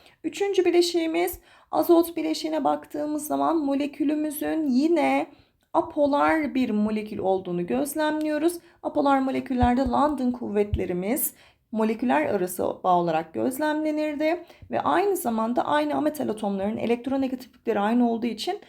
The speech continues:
eşit çekim kuvveti uygulayacaklardır. Bu yüzden molekülümüzün içindeki bağ türümüz apolar kovalent bağdır diyeceğiz. Cevabımız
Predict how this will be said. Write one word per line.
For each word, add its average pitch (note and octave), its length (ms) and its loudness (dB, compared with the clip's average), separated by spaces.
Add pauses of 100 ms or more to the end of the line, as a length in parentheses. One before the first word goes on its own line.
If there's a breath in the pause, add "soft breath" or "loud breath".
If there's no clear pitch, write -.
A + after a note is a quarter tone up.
(220 loud breath)
eşit - 540 0
çekim G3+ 280 -8
kuvveti E3+ 360 -4
uygulayacaklardır. D4+ 1080 0 (260 loud breath)
Bu D#4+ 100 -4
yüzden B3+ 320 0
molekülümüzün B3 960 -2
içindeki G3+ 580 -4
bağ C4+ 220 4
türümüz A#3 500 -6
apolar F#3 520 -2
kovalent A3 580 -2
bağdır F#3+ 540 -4
diyeceğiz. G3+ 600 -2 (380 loud breath)
Cevabımız C4+ 1120 0